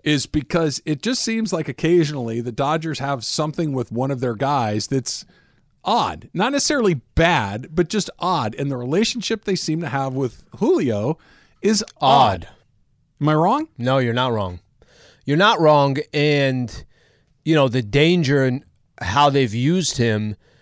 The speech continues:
Speaker 2: uh, you've said this before. He's a Boras agent, or Boras is his agent, correct?
Speaker 1: Julio?
Speaker 2: Yeah.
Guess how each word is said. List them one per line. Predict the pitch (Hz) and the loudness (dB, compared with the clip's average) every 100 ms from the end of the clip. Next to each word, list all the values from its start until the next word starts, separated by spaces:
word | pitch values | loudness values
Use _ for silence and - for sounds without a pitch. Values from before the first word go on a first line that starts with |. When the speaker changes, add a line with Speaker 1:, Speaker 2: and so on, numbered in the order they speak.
| _ _ - | _ _ -2
Speaker 2:
uh, | 120 120 | 0 0
you've | 151 151 | 0 0
said | 170 | 0
this | 135 123 | 0 -2
before. | 113 98 - 139 107 98 98 | -4 -6 -2 0 0 -2 -4
He's | 143 147 | -2 0
a | |
Boras | 123 135 131 113 | 2 4 4 2
agent, | 117 101 95 110 | -2 -2 -6 -6
or | 104 113 | -4 0
Boras | 131 127 - | 2 2 0
is | 107 | -2
his | 110 101 | -2 -2
agent, | 92 - | -4 -8
correct? | - 104 120 - | -6 -2 -2 -4
Speaker 1:
Julio? | - 151 165 208 - | 2 4 4 0 0
Speaker 2:
Yeah. | 120 98 | 0 0